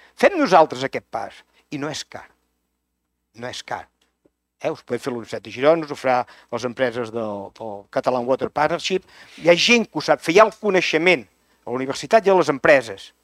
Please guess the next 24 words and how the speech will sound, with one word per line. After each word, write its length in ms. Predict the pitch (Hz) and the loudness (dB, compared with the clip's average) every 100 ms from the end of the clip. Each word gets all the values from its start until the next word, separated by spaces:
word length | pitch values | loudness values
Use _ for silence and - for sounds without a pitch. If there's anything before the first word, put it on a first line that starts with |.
| _ _ - - - | _ _ -20 -10 0
Per 80 | 220 | 2
tant, 160 | 294 - _ _ _ _ | 2 0 _ _ _ _
agafem 320 | - 180 403 202 | -2 2 2 2
dades, 320 | 120 101 107 - | -2 -4 -12 -2
i 80 | 175 | 0
acabo. 320 | - 120 - _ _ _ _ _ _ _ _ _ _ _ _ _ _ - | 0 -2 -4 _ _ _ _ _ _ _ _ _ _ _ _ _ _ -2
Això 160 | 277 | 0
ho 60 | 320 | 2
diuen 100 | 269 | 4
els 140 | 214 | 4
americans, 480 | 208 190 202 170 156 | 4 6 4 2 -2
diu, 160 | 190 190 190 180 202 _ 180 | 0 2 2 -2 -6 _ -8
«Manteniu 400 | 185 214 302 254 | -2 0 2 2
els 80 | |
rius 220 | 202 170 180 | 2 0 2
nets 340 | 165 - - | 2 0 -6
perquè 240 | 185 185 | -4 0
tots 160 | 214 170 | 0 0
vivim 240 | 180 165 156 | -2 0 0
aigües 240 | 143 131 | -2 -2
avall.» 180 | 131 104 85 _ _ _ _ 185 | -2 -4 -8 _ _ _ _ -2
I 80 | 233 | 0
és 80 | |
cert, 300 | - 214 127 | 4 2 2